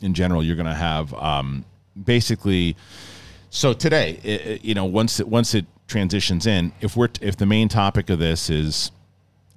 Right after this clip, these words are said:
uh, D twenty-three or whatever it might be, and we start talking about YouTube and how to help your channel, and I go, "That's a good video. Maybe we'll post that up. That'll be on the Clips channel." There'll be, like, four of those. Plus, if Coy and Winston and I are on and we saw a movie together,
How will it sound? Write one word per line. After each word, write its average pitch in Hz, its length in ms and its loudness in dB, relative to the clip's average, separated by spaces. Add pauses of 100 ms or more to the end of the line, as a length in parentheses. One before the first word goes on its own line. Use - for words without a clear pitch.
(200)
uh, 98 40 -4 (180)
D 98 160 0
twenty-three 87 560 0
or 82 80 2
whatever 85 320 2
it 78 60 -2
might 80 220 -2
be, 80 160 0
and 80 100 0
we 82 80 0
start 82 240 -4
talking 82 320 -2
about 80 300 0
YouTube 90 520 0 (100)
and 85 120 -4
how 87 140 0
to 87 100 0
help 85 220 -2
your 78 200 -2 (120)
channel, 87 380 0
and 92 180 -6
I 101 80 -2
go, 101 80 -4
"That's 185 220 -4
a 117 120 2
good 78 200 -2
video. 85 280 0
Maybe 123 160 0
we'll 120 100 0
post 120 300 0
that 110 100 4
up. 123 160 2
That'll 101 160 2
be 87 80 2
on 80 80 0
the 78 60 -4
Clips 76 240 -4
channel." 58 260 -6
There'll 78 100 -4
be, 92 60 0
like, 85 140 0
four 110 300 2
of 85 60 2
those. 73 220 -2
Plus, 123 460 0
if - 180 -6
Coy 120 340 2
and 104 120 2
Winston 104 320 0
and 95 80 2
I 98 100 4
are 95 180 2
on 92 340 2
and 85 280 -2
we 98 120 0
saw 95 240 2
a 90 40 2
movie 90 280 4
together, 85 540 0